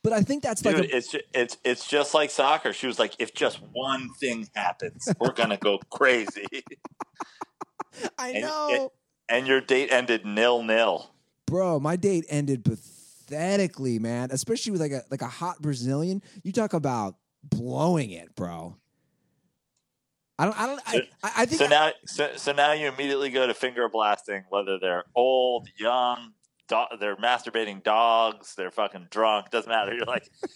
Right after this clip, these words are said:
Speaker 2: <laughs> "Get over here."
Speaker 1: I gotta make a move. Um. So yeah, that's our World Cup coverage. We, we, we did fair amount of coverage, right, Prano? Is, is that good enough for the show?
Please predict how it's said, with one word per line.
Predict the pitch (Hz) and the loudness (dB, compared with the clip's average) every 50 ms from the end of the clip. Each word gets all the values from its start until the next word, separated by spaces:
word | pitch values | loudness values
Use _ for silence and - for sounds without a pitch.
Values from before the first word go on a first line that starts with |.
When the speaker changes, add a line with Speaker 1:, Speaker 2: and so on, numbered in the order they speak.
| - - | -10 -12
Speaker 2:
<laughs> | - _ 554 - _ _ 453 - | -8 _ -10 -10 _ _ -12 0
"Get | - 254 262 | 2 4 4
over | 247 220 180 151 | 4 2 2 0
here." | - 190 156 139 - - - - - - - - - _ _ - - - - - - _ _ - - _ _ - _ _ - - - - - - - - - | 0 0 -2 -2 -6 -8 -14 -18 -18 -20 -20 -20 -20 _ _ -20 -20 -20 -20 -20 -20 _ _ -20 -20 _ _ -20 _ _ -20 -18 -16 -16 -16 -16 -18 -14 -10
Speaker 1:
I | - | -6
gotta | 214 240 240 233 | -4 -2 -2 0
make | 247 247 - 233 | 0 0 0 0
a | |
move. | 214 220 247 277 285 277 254 226 175 127 113 - - - _ _ _ _ _ _ _ _ _ _ _ _ _ _ _ _ _ _ _ _ _ _ _ _ - - - - _ _ _ _ _ _ _ _ | 2 4 4 6 6 4 4 4 2 0 -2 -6 -10 -14 _ _ _ _ _ _ _ _ _ _ _ _ _ _ _ _ _ _ _ _ _ _ _ _ -20 -20 -20 -20 _ _ _ _ _ _ _ _
Um. | 147 156 156 165 160 160 160 165 165 165 160 165 156 147 - - | 0 2 4 4 4 4 4 4 4 2 2 0 -2 -6 -10 -12
So | - - - 185 185 | -8 0 2 4 6
yeah, | 185 190 202 202 165 | 6 6 4 4 4
that's | 139 147 160 - | 2 2 2 2
our | 180 160 | 2 4
World | 156 151 143 - | 4 4 4 4
Cup | 165 160 156 | 2 2 2
coverage. | - 143 123 107 104 110 101 98 127 131 - _ | 2 0 0 0 -2 -6 -8 -8 -12 -14 -10 _
We, | 190 220 | -8 -6
we, | 233 269 277 | -6 -4 -2
we | 277 277 | -2 0
did | 302 294 214 | 0 0 0
fair | - 233 214 190 | 2 2 2 4
amount | 175 170 156 143 | 4 2 2 0
of | 143 | 0
coverage, | - 151 143 139 156 147 156 | 0 0 0 0 0 0 0
right, | 165 160 185 202 | 0 0 0 0
Prano? | 208 208 208 220 233 233 | 0 0 0 2 0 0
Is, | 220 - | -2 -2
is | 175 170 202 | -2 -2 -2
that | 196 196 | 0 0
good | 220 202 | 0 0
enough | 202 202 214 208 | 2 0 0 -2
for | 220 | -2
the | 190 202 | -2 0
show? | - - 208 208 233 269 | 0 2 0 0 0 -2